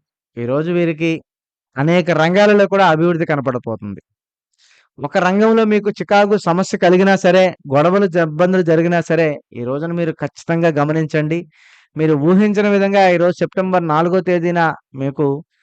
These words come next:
ఒక ఆధ్యాత్మికంగా అయితే మాత్రం మీకు అద్భుతి కన-, కనపడబోతుంది. ఎందుకంటే ఈరోజు మీకు పూర్తిగా విదేశీ ప్రయాణాలు, ఎవరికైనా విదేశీ సం-, ప్ర-, సంబంధాలు ఉంటే ఆ రోజు కొత్త ఆహ్వానాలు లేదా అవకాశాలు లభించేటువంటి అవకాశం కూడా కనిపిస్తుంది.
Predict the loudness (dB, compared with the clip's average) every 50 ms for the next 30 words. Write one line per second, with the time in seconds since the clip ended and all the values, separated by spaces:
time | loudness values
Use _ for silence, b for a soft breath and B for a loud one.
0 | _ _ _ _ _ -12 -8 -4 -2 -2 -2 -2 -4 -6 -10 -8 -6 -4 -4 -4
1 | -4 -6 -10 -10 -4 0 2 2 2 2 0 -2 -4 -2 -2 -2 0 0 0 0
2 | 0 -2 -4 -4 -4 -4 -4 -4 -4 -4 -4 -4 -4 -4 -4 -4 -4 -4 -2 -4
3 | -6 -6 -6 -6 -8 -8 -8 -8 -8 -6 -6 -8 -8 -8 -8 -10 -10 -12 -14 -16
4 | -16 -16 _ -10 -8 -6 -4 -2 -2 -2 0 0 0 0 0 -2 b b b b
5 | b b b -6 -2 0 2 2 2 2 0 0 0 -2 0 -2 -2 -2 -2 -4
6 | -6 -6 -4 -4 -2 0 2 2 2 2 0 -4 _ _ _ _ _ _ _ _
7 | _ _ _ _ _ _ _ _ _ _ -6 -4 0 2 4 2 2 2 0 -2
8 | -2 0 0 0 2 2 2 2 2 4 4 4 2 2 2 0 0 2 2 2
9 | 2 4 4 4 4 4 2 0 2 2 0 0 0 -4 _ -2 0 2 2 2
10 | 0 -2 -2 -2 0 0 0 2 2 4 4 4 4 2 0 0 0 2 2 2
11 | 2 0 0 0 2 2 2 0 -2 -2 -4 -4 -2 -2 0 0 0 0 0 0
12 | 0 2 2 2 2 2 2 2 0 0 0 -2 -2 -4 -2 0 0 0 0 -2
13 | -2 -4 -6 -6 -6 -6 -6 -6 -6 -6 -8 -8 -8 -8 -10 -10 -10 -14 -14 -12
14 | -12 -12 -12 -12 -12 -12 -12 -16 -18 -18 -20 -20 -20